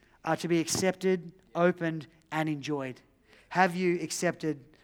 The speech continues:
opened, and enjoyed the gift of salvation, the gift of relationship with God? And my last thought is that the gift of Jesus reveals the Father heart of God. That the gift of Jesus actually reveals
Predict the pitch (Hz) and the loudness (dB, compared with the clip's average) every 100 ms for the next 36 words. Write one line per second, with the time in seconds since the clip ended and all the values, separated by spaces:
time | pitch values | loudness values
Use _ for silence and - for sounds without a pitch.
0 | - 180 175 170 156 156 156 135 156 147 | 0 4 4 2 -2 -2 -2 0 0 0
1 | 143 127 151 147 - - 156 147 147 151 | -4 -6 -4 -4 -6 -8 -2 -2 -2 -4
2 | - 139 131 180 175 - - - 165 147 | -6 -10 -8 -2 -2 -4 -20 -14 -10 -6
3 | 156 151 151 127 139 - 143 123 147 139 | -2 -4 -4 -10 -12 -12 -16 -10 -8 -8
4 | 143 _ _ _ _ _ _ _ _ - | -10 _ _ _ _ _ _ _ _ -20
5 | _ - _ _ _ _ - 170 170 180 | _ -20 _ _ _ _ 2 4 8 8
6 | 190 - - 190 170 160 165 160 175 208 | 8 4 0 2 2 0 -4 -4 -2 -2
7 | 208 160 - 190 190 156 151 147 156 131 | -2 -4 0 2 2 0 -4 -4 -4 0
8 | 170 156 139 147 - 151 147 139 131 139 | 0 0 -2 -8 -4 -2 -2 -4 -2 -2
9 | 131 120 139 131 123 - - _ - - | -4 -8 -8 -8 -10 -16 -20 _ -20 -10
10 | - 180 185 127 233 226 - - 175 139 | -2 2 2 6 6 6 4 -4 -4 -2
11 | 180 196 160 156 165 - 175 165 - 208 | 0 2 2 0 0 0 -2 -2 -2 2
12 | 196 165 156 | 4 4 -2